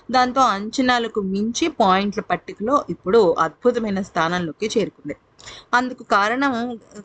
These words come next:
కనుక ఇక్కడ మనం చూసినట్టయితే ఇప్పుడు వాళ్ళ కష్టమైన బ్యాటింగ్, ఆల్రౌండ్ ప్రదర్శన. ఇక ఇప్పుడు ముంబై జట్టుకి చాలా పెద్ద గుడ్ న్యూస్ ఏంటి అంటే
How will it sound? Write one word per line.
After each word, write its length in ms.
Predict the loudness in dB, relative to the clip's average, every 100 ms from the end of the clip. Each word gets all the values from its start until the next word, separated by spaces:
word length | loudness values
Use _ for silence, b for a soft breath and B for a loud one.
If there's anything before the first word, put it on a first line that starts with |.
| -2
కనుక 260 | 0 0 0
ఇక్కడ 280 | 0 0 -2
మనం 240 | -2 -6 -8
చూసినట్టయితే 680 | -4 -4 -2 -2 2 2 0 -4 B B -10
ఇప్పుడు 540 | -8 0 2 2 0 -6 _ _ -2
వాళ్ళ 200 | 0 0
కష్టమైన 840 | -4 -6 -2 0 2 2 2 2 0 -2
బ్యాటింగ్, 480 | -2 -2 -4 -4 -4 0
ఆల్రౌండ్ 400 | 2 2 -2 -6
ప్రదర్శన. 440 | -6 -6 -6 -6 -8 _ -20 B _ -2
ఇక 120 | 2
ఇప్పుడు 480 | 0 0 0 2 2
ముంబై 400 | -2 -2 0 0
జట్టుకి 480 | -2 -6 -8 -8 -4 -2
చాలా 580 | 0 0 0 2 2 2
పెద్ద 180 | -2 -6
గుడ్ 280 | -6 -6 -4
న్యూస్ 200 | -4 -2
ఏంటి 300 | -4 -2 -4
అంటే 500 | -4 -4 -2 -2 -4